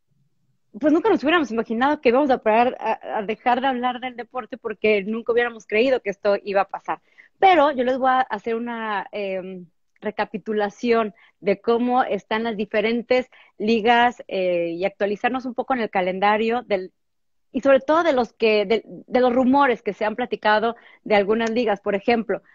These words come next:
hay que hablar de la N B A, que fue la primer liga en Estados Unidos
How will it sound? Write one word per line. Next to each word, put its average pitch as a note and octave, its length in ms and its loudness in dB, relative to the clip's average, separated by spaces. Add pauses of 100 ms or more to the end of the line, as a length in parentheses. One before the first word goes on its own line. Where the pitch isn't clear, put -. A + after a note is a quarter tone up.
(120)
hay B3+ 160 4
que - 80 -2
hablar C#4+ 420 4
de G#3+ 280 -4
la G#3+ 300 0
N C4+ 300 -6
B A3+ 140 -4
A, A3 140 -2
que G3+ 140 -10
fue A3 280 -6
la A3 300 -6
primer C4+ 400 -4
liga A3+ 400 -2
en G3+ 100 -8
Estados A#3+ 480 -4
Unidos G3+ 400 -6